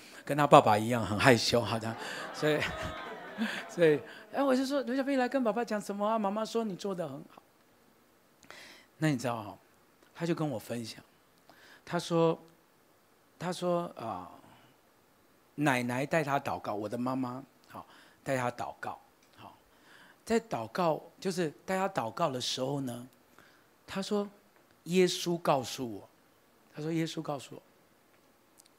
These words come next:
我的玩具里面有，有几个玩具，那个玩具的那个玩偶是打打杀杀的。”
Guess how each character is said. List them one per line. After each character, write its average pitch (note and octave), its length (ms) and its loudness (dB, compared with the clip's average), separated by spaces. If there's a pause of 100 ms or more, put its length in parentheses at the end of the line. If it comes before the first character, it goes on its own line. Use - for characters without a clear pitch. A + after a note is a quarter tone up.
(760)
我 C#3+ 100 2
的 D3 120 2
玩 C#3 220 2
具 F3 140 -4
里 C#3 80 -2
面 A#2+ 260 -6 (320)
有， A#2+ 320 -4 (880)
有 C#3+ 140 0
几 B2+ 300 -4
个 A2 180 -4 (840)
玩 A#2+ 240 0
具， A#2+ 280 -4 (560)
那 F#3 100 -6
个 F#3 140 4
玩 B2+ 280 -2
具 D#3+ 220 -2
的 B2 140 0
那 C3 160 -2
个 A#2+ 160 -2 (120)
玩 A2+ 240 2
偶 B2+ 220 -2 (580)
是 D#3 200 -2
打 A#2 260 2
打 F#2+ 220 0
杀 G2+ 280 -2
杀 F2+ 300 -4
的。” F2 160 -12